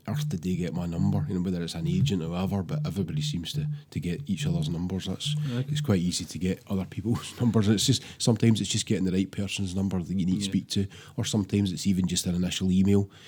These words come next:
Speaker 1: You know, if you, you can always get access to people's email address or through the online system, uh, to send an initial and just say, "Look, here's my mobile number, I'd like to have a discussion with you over X player."
Speaker 2: So how, so, um, as a buyer myself, who does negotiations.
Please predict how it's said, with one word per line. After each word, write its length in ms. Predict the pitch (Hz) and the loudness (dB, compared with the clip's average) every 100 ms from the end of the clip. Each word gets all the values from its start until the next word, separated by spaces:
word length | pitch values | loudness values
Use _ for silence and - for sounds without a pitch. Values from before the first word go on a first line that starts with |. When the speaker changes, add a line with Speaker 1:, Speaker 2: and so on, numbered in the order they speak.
| - - | -20 -6
Speaker 1:
You 80 | 98 | -4
know, 20 | |
if 100 | 87 | -2
you, 60 | 95 | 0
you 180 | 90 92 | 2 0
can 140 | - | 2
always 200 | 95 87 | 0 0
get 140 | 87 - | 0 -4
access 380 | 80 - 92 87 | -4 -4 -6 -6
to 100 | 92 | -8
people's 320 | - 87 85 | -8 -8 0
email 280 | 95 92 95 | 2 4 2
address 340 | 90 95 92 | 2 0 0
or 40 | 87 | -4
through 220 | - 92 | -2 0
the 100 | 90 | 2
online 340 | 90 87 92 92 | 2 2 0 -2
system, 380 | 95 - 101 95 - - - - - | -4 -4 -6 -6 -14 -20 -20 -16 -4
uh, 140 | 90 85 | -2 -2
to 80 | 87 | 0
send 240 | 90 87 | 0 2
an 80 | 82 | 0
initial 260 | 87 - 87 | -2 -2 -2
and 200 | 90 87 | -2 0
just 160 | 92 - | 0 -2
say, 80 | 87 | -2
"Look, 160 | 87 | -4
here's 140 | 85 85 | -4 -2
my 80 | |
mobile 260 | 87 87 92 | -2 0 2
number, 260 | 92 92 87 | 2 2 0
I'd 60 | 90 | -4
like 120 | 82 | -6
to 60 | 85 | -6
have 60 | |
a 40 | 80 | -4
discussion 460 | - 90 85 95 | -4 -4 -4 -4
with 180 | 87 - | -4 -2
you 80 | 92 | -4
over 180 | 85 82 - - - _ - - | -4 -8 -12 -20 -20 _ -20 -6
X 200 | 170 - | -6 -6
player." 300 | - 98 98 - - | -2 0 0 -6 -14
Speaker 2:
So 160 | - | -6
how, 260 | 139 160 160 | 0 2 2
so, 300 | 139 120 117 - _ - - | 0 -2 -2 -4 _ -18 -8
um, 160 | 117 | -2
as 100 | 131 | 0
a 60 | 120 | 0
buyer 300 | 123 120 113 | 2 0 0
myself, 600 | 107 - 107 110 - - - _ | -2 -4 -4 -6 -8 -18 -20 _
who 260 | 117 107 101 - - _ - | -6 -4 -6 -12 -20 _ -6
does 160 | 107 117 | -4 -2
negotiations. 960 | 107 107 104 113 110 107 98 98 98 | 0 0 0 0 0 0 -4 -6 -8